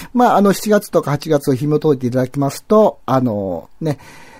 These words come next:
えー、あ、この七月はこの曲だったんだな、八月はこの曲だったんだなっていうこともね、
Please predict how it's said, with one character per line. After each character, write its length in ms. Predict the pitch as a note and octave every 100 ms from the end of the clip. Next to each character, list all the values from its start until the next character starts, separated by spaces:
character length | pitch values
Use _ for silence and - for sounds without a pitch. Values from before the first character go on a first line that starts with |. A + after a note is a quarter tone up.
| -
え 640 | B2 B2 A#2 A2 G#2 F#2
ー、 40 | -
あ、 180 | A#2+ A#2 -
こ 100 | A#2+
の 40 |
七 200 | - B2+
月 180 | A2 G#2+
は 60 |
こ 120 | - G2+
の 100 | G#2+
曲 220 | A#2 A#2+
だ 80 | B2+
っ 60 |
た 120 | - G2
ん 40 |
だ 100 | F2
な、 80 | G2+
八 240 | F#2 -
月 160 | C3+ -
は 60 | -
こ 80 |
の 140 | G#2 A2+
曲 220 | C#3 B2+
だ 80 | D#3
っ 40 |
た 140 | D#3 G#2+
ん 40 |
だ 100 | B2+
な 120 | G#3
っ 40 | G#3+
て 80 |
い 20 | C3
う 20 |
こ 60 |
と 120 | A2 F#2+
も 260 | E2+ - - - - -
ね、 240 | D#3+ -